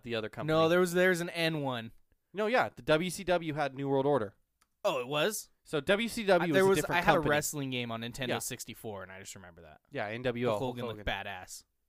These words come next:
Speaker 1: Yeah.
Speaker 2: Okay.
Speaker 1: But the New World Order, yeah, it's this conspiracy that our politicians are gonna all conspire, and there's gonna be one globalist group that controls the entire country, or entire
Speaker 2: World.
Speaker 1: world,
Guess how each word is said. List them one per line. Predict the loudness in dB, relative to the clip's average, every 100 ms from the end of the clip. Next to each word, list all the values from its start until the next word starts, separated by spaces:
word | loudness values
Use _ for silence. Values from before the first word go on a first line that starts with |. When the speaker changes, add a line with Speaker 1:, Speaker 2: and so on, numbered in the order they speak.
| _
Speaker 1:
Yeah. | -14 -14 _ _ _ -20
Speaker 2:
Okay. | -20 -20 _ _ _ _ _ _ _
Speaker 1:
But | -4 -4 -6 _ _ _
the | -2
New | 4
World | 6 6
Order, | 4 2
yeah, | 0 0
it's | -4 -12
this | -16
conspiracy | -14 -14 -10 -8 -8 -8 -4
that | 0 0 0 _ _ _ _ _ _ _ _
our | -8 -4
politicians | -2 -2 -6 -10 -10 -8
are | -8
gonna | -8 -12 -10 -10 -12 -16 -4
all | -2 -2
conspire, | -6 -14 -2 2 2 2
and | -2
there's | -6 -14
gonna | -10
be | -8
one | -6 -6 -8
globalist | -6 -6 -4 -6 -8 -10
group | -6 -6 -6
that | -8
controls | -8 -8 -6 -6
the | -10
entire | -12 -6 -4 -4
country, | -6 -10 -10 -8 -6 -6 -10 _ _ _ _ -14
or |
entire | -12 -4 -4 -4 _ _ _ _
Speaker 2:
World. | -8 0
Speaker 1:
world, | 2 2 0 -4